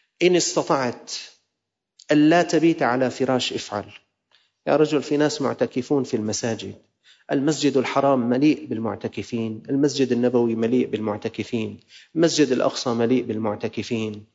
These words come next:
مساجد الشام مليئة بالمعتكفين. أنت شو الأخبار؟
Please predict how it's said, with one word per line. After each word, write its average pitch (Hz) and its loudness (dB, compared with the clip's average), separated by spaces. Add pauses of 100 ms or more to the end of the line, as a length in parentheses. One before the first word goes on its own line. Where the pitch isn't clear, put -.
(380)
مساجد 147 2
الشام 135 2
مليئة 120 2
بالمعتكفين. 113 -4
أنت 127 -2
شو 185 2
الأخبار؟ 143 0